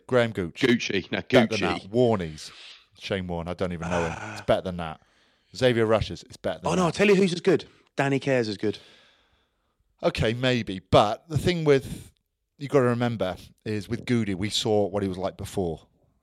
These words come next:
Speaker 1: You know, we saw
Speaker 2: Oh,
Speaker 1: how
Speaker 2: yeah.
Speaker 1: appalling
Speaker 2: Okay.
Speaker 1: it was and how he decided to keep that going for two or three years. And you're thinking, "Mate, mate."
Speaker 2: Mate.
Speaker 1: But then he recovered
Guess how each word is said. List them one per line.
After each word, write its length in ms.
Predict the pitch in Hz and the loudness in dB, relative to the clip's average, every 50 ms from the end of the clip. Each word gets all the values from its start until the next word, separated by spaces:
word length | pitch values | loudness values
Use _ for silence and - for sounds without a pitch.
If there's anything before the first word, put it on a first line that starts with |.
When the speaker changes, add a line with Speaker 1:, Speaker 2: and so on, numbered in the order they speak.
| _ _ _ _ _ _ _ | _ _ _ _ _ _ _
Speaker 1:
You 120 | 101 95 | -8 -6
know, 140 | 87 85 87 | -6 -4 -4
we 60 | 87 | -2
saw 320 | 92 98 101 98 98 - 95 | 0 2 4 4 4 4 4
Speaker 2:
Oh, 60 | 95 | 4
Speaker 1:
how 220 | 107 98 95 87 | 2 2 2 2
Speaker 2:
yeah. 460 | 87 87 87 87 87 - 87 85 82 - _ | 0 0 0 -2 -2 0 -2 -2 -2 -4 _
Speaker 1:
appalling 640 | - - _ _ - - - 120 120 117 110 104 95 | -12 -12 _ _ -6 -2 0 0 0 2 0 0 0
Speaker 2:
Okay. 120 | 90 80 78 | -2 -2 -4
Speaker 1:
it 100 | 85 87 | -4 -6
was 260 | 98 92 90 92 - | -6 -6 -6 -6 -8
and 120 | 98 95 95 | -10 -10 -10
how 220 | 92 110 107 104 | -8 -6 -4 -4
he 80 | 104 98 | -4 -6
decided 480 | 82 104 - - 120 113 110 104 95 80 | -8 -8 -8 -4 -2 -2 -2 -2 -4 -8
to 120 | 92 92 - _ _ _ | -12 -12 -12 _ _ _
keep 180 | - - 123 - | -10 -10 -8 -6
that 180 | 107 95 90 _ | -6 -8 -6 _
going 280 | 113 110 104 101 98 | -2 -2 -2 -2 -4
for 140 | 90 - 90 | -6 -8 -12
two 320 | 87 _ - - 131 120 101 | -12 _ -6 -4 -2 -2 -2
or 80 | 95 | -4
three 240 | - - - 101 95 | -6 -8 -8 -8 -8
years. 320 | 92 101 104 95 85 80 - | -6 -4 -4 -4 -4 -6 -8
And 40 | - | -10
you're 80 | 92 90 | -12 -10
thinking, 380 | - 107 98 87 98 90 95 | -10 -12 -12 -12 -12 -14 -10
"Mate, 280 | 104 107 95 85 78 - _ _ _ _ _ _ _ _ _ _ _ _ _ _ _ _ | -10 -8 -8 -10 -12 -14 _ _ _ _ _ _ _ _ _ _ _ _ _ _ _ _
mate." 1200 | - 190 214 - 117 202 202 196 - 92 - 85 82 - - - - - - - - _ _ - - _ _ _ _ | -14 -8 -6 -4 -4 -4 -6 -6 -8 -10 -12 -14 -14 -16 -18 -18 -20 -20 -20 -20 -20 _ _ -20 -20 _ _ _ _
Speaker 2:
Mate. 420 | - 92 87 76 71 69 _ - _ _ | -12 -12 -10 -10 -12 -14 _ -20 _ _
Speaker 1:
But 100 | - 85 | -12 -8
then 120 | 95 90 | -8 -8
he 120 | 87 87 82 _ _ _ _ _ _ _ _ _ _ | -8 -8 -10 _ _ _ _ _ _ _ _ _ _
recovered 480 | 90 90 - - 101 90 87 82 - | -16 -14 -10 -8 -8 -8 -8 -10 -12